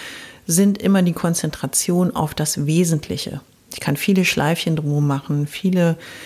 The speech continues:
Nebensätze aufbauen, Verschachtelungen, damit der andere verloren geht, aber das ist ja nicht dein Ziel. Du kannst auffallen, indem du umso deutlicher, umso klarer und auch so strukturiert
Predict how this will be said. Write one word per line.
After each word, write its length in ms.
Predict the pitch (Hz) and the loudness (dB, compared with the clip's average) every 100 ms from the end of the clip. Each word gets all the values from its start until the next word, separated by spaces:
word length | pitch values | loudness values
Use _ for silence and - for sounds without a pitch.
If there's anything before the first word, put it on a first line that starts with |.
| - - | -18 0
Nebensätze 720 | 175 202 202 175 165 - - | 4 6 4 4 2 -2 -2
aufbauen, 580 | - 180 - 156 156 156 | -2 -2 -2 -2 0 0
Verschachtelungen, 1000 | - 160 - 165 - 160 147 151 151 | 0 0 0 -2 -2 0 2 4 2
damit 300 | 151 147 151 | 2 2 0
der 100 | 147 | 0
andere 240 | 135 151 156 | 0 0 -2
verloren 480 | - 147 147 156 156 | -2 -2 0 0 0
geht, 240 | 147 151 | -2 -2
aber 180 | - 165 | 0 0
das 140 | 170 | -2
ist 180 | - - | -4 -2
ja 80 | 151 | 0
nicht 200 | 151 - | -2 -2
dein 120 | 139 | -2
Ziel. 400 | - - - 151 - - - - | -2 -2 -2 -4 -6 -14 -14 -8
Du 80 | - | -6
kannst 380 | - 175 170 - | 0 0 0 0
auffallen, 560 | 190 226 - 180 175 175 | 0 0 0 0 2 0
indem 340 | 151 151 147 | 0 0 0
du 200 | 143 143 - - - - | 0 -2 -6 -20 -20 -2
umso 360 | 208 226 214 | 2 4 4
deutlicher, 720 | 190 156 143 143 - - - 151 _ - | 2 0 -2 -4 -10 -8 -8 -8 _ -2
umso 360 | 185 202 190 | 2 4 2
klarer 640 | 185 - 147 147 147 135 139 - | 0 -2 -2 -4 -4 -8 -6 0
und 240 | 170 160 | 0 0
auch 160 | 156 151 | -2 -4
so 160 | - | -4
strukturiert 920 | 160 - - 165 - 156 175 190 190 | -6 -6 -6 -4 -4 -2 2 2 0